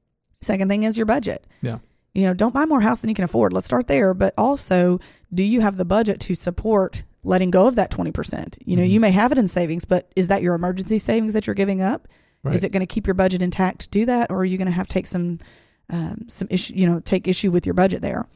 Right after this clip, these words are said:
Speaker 2: Right. Because you might think, okay, even if you, you have, let's say,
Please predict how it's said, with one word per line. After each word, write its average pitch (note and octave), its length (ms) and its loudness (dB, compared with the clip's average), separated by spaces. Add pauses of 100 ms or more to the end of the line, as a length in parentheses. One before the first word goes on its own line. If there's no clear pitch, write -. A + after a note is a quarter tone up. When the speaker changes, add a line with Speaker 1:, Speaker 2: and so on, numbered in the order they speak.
(180)
Speaker 2:
Right. E3+ 260 4
Because C3 380 2
you C#3 100 4
might D3+ 240 2
think, B2+ 340 0
okay, B2 720 -2
even C#3+ 260 -2
if B2+ 140 -6
you, B2 80 -6
you A#2+ 180 -10
have, B2 380 -4
let's A#2 220 -6
say, A#2 420 0